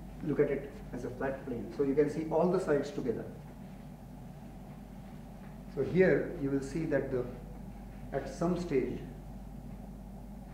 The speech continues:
you can see the cracking here. And the grains also reorient. So they want to understand how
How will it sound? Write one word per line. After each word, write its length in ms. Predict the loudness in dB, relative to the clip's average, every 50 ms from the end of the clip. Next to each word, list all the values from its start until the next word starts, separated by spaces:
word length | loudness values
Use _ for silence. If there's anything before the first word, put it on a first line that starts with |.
| -12 -12 -12 -12 -12 -12 -12 -12 -12 -12 -10 -10 -10 -10 -10 -12 -12 -12 -12 -12 -8 -4
you 80 | -2 0
can 140 | 2 2 2
see 140 | 2 0 0
the 80 | 0
cracking 440 | 0 0 -2 -2 -2 -2 -4 -2 -2
here. 160 | -2 -2 -2 -4 -8 -10 -10 -12 -12 -12 -12 -12 -12 -12 -14 -14 -14 -14 -12 -12 -12 -12 -12 -12 -8 -2 0
And 160 | 2 6 8
the 300 | 8 8 8 6 0 -2 -6 -4 2
grains 260 | 6 8 8 8 8
also 260 | 6 4 4 6 4 4
reorient. 420 | 6 6 4 4 4 2 0 0
So 100 | 2 2
they 140 | 4 6 6
want 160 | 6 6 4
to 80 | 4 4
understand 460 | 4 4 2 2 2 0 0 0 2 2
how 80 | 2